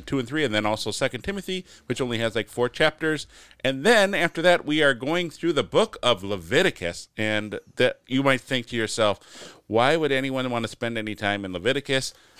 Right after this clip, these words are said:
Uh, usually when people read through the Bible and they start with Genesis, Leviticus is the book that they just, it all falls apart. They just, uh, uh, just don't have the, uh, the patience to get through it. Well, we are gonna get through it with you,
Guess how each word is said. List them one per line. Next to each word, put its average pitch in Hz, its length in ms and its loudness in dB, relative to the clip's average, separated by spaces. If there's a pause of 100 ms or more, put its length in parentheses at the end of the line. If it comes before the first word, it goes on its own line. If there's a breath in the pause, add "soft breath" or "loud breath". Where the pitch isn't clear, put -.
Uh, 101 220 2
usually 131 300 2
when 117 100 0
people 123 300 0
read 131 240 0
through 135 100 -4
the 110 80 2
Bible 123 340 4
and 110 80 0
they 101 60 0
start 123 240 2
with 107 140 -4
Genesis, 131 480 -2
Leviticus 135 520 -2
is 107 200 -4
the - 80 -2
book 123 380 -4
that 104 180 2
they 107 120 -4
just, 104 340 -6 (180)
it 104 280 -2
all 101 160 2
falls 101 300 2
apart. 135 380 2
They 101 100 -8
just, 92 320 -8
uh, 90 160 6 (580 loud breath)
uh, 90 320 0 (120)
just 123 240 -2
don't 120 160 2
have 117 200 2
the, 104 300 4 (460 soft breath)
uh, 101 480 0 (160)
the 107 140 0
patience 127 560 -2
to 117 120 -2
get 113 180 2
through 170 220 2
it. 208 180 0
Well, 120 320 6
we 147 280 2
are 151 100 6
gonna 139 160 2
get 143 160 4
through 170 220 2
it - 80 0
with 202 260 4
you, 98 300 -4